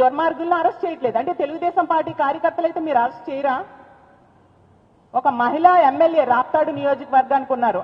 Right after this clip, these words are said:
ఆవిడ నివసిస్తున్న ఊరికి, గ్రామానికి దగ్గరలోనే ఈ సంఘటన జరిగింది, అయినా వాళ్ళకి న్యాయం జరగట్లేదే. అలాగే తీసుకుంటే మహిళా ఎస్పీ ఉన్నారు, ఆవిడైనా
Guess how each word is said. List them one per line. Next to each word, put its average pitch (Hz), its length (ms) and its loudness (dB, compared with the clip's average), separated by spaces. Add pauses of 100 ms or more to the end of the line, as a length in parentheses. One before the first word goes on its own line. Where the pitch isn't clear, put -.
(120)
ఆవిడ 262 180 0 (120)
నివసిస్తున్న 330 480 -4 (180)
ఊరికి, 339 320 -6 (260)
గ్రామానికి 311 560 -4 (360)
దగ్గరలోనే 339 600 4
ఈ 381 40 -6
సంఘటన 320 500 -2
జరిగింది, 214 380 -4 (2250)
అయినా 359 260 4
వాళ్ళకి 339 280 2
న్యాయం 320 340 0
జరగట్లేదే. 285 580 2 (2500)
అలాగే 311 340 2
తీసుకుంటే 349 440 2 (600)
మహిళా 311 260 4 (140)
ఎస్పీ 339 260 -2 (120)
ఉన్నారు, 208 260 -4 (800)
ఆవిడైనా 349 340 6